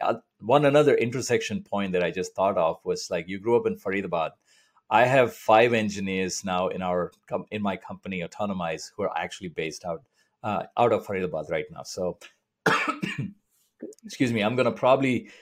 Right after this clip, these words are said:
make a trip to go out there and visit them in November. So that's an amazing,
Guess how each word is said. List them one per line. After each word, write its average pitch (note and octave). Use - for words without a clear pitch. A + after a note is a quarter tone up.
make B2
a A#2
trip -
to A#2
go A2
out A2+
there G#2+
and F#2+
visit G#2+
them G2
in F#2
November. F#2
So F2
that's G#2+
an G#2+
amazing, G2